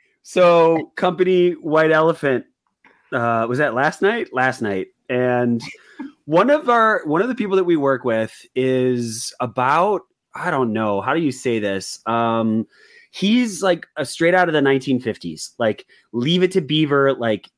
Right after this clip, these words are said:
just genuine, like, very, very genuine. And he just is just, it's, that is, so <laughs> one day, I guess he goes out to Amazon, uh, goes outside to his house, and there's an Amazon package.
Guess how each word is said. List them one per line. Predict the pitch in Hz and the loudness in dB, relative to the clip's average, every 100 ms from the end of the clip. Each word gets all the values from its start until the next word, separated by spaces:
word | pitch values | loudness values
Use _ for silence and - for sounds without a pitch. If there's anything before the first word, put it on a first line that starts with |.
| 123 | -18
just | - 139 - - _ _ 107 | -4 -4 -4 -16 _ _ -10
genuine, | 113 160 190 202 165 117 95 | -2 2 4 4 2 0 -2
like, | 92 87 131 | -6 -8 -8
very, | 120 147 196 269 | -2 2 4 4
very | 208 214 214 | 4 2 2
genuine. | 165 151 147 135 95 - - _ _ _ 135 | 0 0 2 0 -2 -6 -18 _ _ _ 0
And | 139 135 135 127 | 4 4 4 0
he | - 160 156 | -2 -6 -2
just | 147 139 - | 0 0 0
is | 135 131 | -4 -2
just, | 135 - - _ | -4 -4 -20 _
it's, | 127 - - 190 - - | -12 -10 -18 -20 -20 -2
that | 135 139 | 2 4
is, | 147 123 - - _ - _ _ _ _ _ | 2 0 -8 -20 _ -20 _ _ _ _ _
so | - | -4
<laughs> | 120 - | -4 -2
one | 175 165 | -2 0
day, | 185 - 214 185 156 | -2 0 4 4 4
I | |
guess | - - 208 | 0 -6 -2
he | |
goes | 160 151 | 0 2
out | 143 147 | 2 0
to | 143 | 0
Amazon, | 135 180 156 127 117 113 113 113 - - - | 0 0 0 0 0 0 -2 -4 -14 -14 -2
uh, | 127 | -2
goes | 139 156 | 0 0
outside | 156 156 147 - _ _ _ _ - - 165 151 131 127 127 - 180 - | 2 2 0 -4 _ _ _ _ -12 -2 2 4 4 2 -2 -6 -10 -2
to | |
his | 139 131 | -2 -2
house, | 190 165 143 - - | 0 0 0 -2 -4
and | 135 | -2
there's | 127 | -2
an | 135 | -2
Amazon | 151 180 156 139 135 | 0 0 2 0 0
package. | 143 123 127 117 110 - - | -2 -4 -2 -4 -4 -10 -12